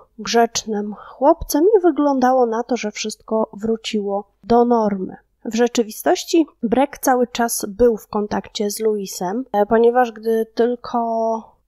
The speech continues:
Louis dowiedział się, że mama zamierza odciąć Breckowi dostęp do internetu i do komputera,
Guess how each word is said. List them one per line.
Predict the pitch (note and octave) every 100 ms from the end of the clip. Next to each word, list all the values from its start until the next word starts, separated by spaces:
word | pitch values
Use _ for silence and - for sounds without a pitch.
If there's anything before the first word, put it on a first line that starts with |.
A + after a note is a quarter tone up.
| -
Louis | A3+ A#3 A3+ G#3+
dowiedział | G#3+ G#3 G#3+ C#4 C#4+ -
się, | - G#3+
że | G#3 G#3+
mama | G#3 A3 B3
zamierza | G#3+ A3 G#3+ G#3+ A3+ A3+
odciąć | - G#3+ - A#3 G#3+ G3+
Breckowi | G#3 G3+ A3+ G#3+ G3+
dostęp | A3 - A3+ G#3
do | G#3+
internetu | G#3 G#3+ G#3 A3 A#3+ A3+ A3 _ -
i | A3
do | G#3+
komputera, | A#3 G#3+ G#3+ - A#3+ C4 A#3+